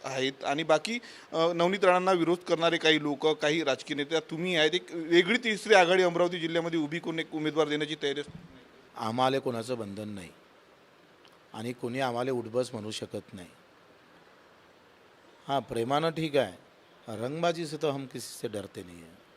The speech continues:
Speaker 2: त्याच्यानं मला असं वाटतं का आम्ही ठरवू ना ते.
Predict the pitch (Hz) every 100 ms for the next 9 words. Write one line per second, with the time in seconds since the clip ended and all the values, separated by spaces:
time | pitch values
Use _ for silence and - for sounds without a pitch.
0 | _ _ - - - _ - 123 147 147
1 | 147 139 147 143 - 143 131 135 127 139
2 | 131 156 156 170 208 185 139